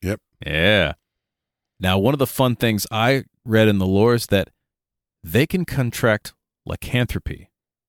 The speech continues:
Speaker 1: Indeed.
Speaker 2: And often you had two-headed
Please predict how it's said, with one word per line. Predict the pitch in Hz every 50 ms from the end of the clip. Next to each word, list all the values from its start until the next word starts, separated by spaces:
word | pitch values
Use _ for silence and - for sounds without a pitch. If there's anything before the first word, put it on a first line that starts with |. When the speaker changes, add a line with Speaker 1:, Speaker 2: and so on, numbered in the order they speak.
| _ _ _ _ _ _ _ -
Speaker 1:
Indeed. | 82 90 104 117 127 127 123 113 104 82 - - 78 78 73 - 123 120 - 113 - - - -
Speaker 2:
And | - 90 90 87 -
often | - 107 123 123 - 135 135 143 143 - _ _
you | - 90 78
had | 92 90 82 80 78 - _ _ _ _ _
two-headed | - - - 90 - - 92 87 85 80 -